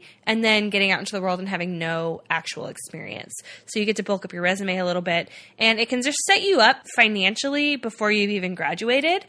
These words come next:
uh, whether that means you're gonna be paying off debt or you're gonna be able to just save. You're gonna be able to do those things so much faster. It's, it's ultimately a benefit to be working. Obviously, if you don't have to work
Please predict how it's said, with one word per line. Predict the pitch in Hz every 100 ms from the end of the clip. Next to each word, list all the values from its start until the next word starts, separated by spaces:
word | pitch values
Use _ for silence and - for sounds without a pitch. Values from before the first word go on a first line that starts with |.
| - - -
uh, | 202 202
whether | 202 202 202
that | 196 180 170 _
means | 196 202 196 196
you're | 190
gonna | 190
be | 185
paying | 170 208 180
off | 165 -
debt | 190 180 247
or | - 196 185 185 180
you're | 180 180
gonna | 180
be | 175 170
able | 170 170
to | 170
just | 170 - - -
save. | - - 165 196 294 311 - -
You're | 220
gonna | 240 254
be | 254
able | 247
to | 240
do | 208
those | 196 202
things | 190 180 -
so | 156
much | 151
faster. | - 92 - 104
It's, | 101 208 -
it's | 214 -
ultimately | 247 277 262 240
a | 214
benefit | 180 175 180 175 170 -
to | 180
be | 170
working. | 117 180 - 185 - - -
Obviously, | 254 262 330 349 339 302 - -
if | 233 226
you | 254
don't | 254
have | - 220 214 -
to | 208
work | 208 -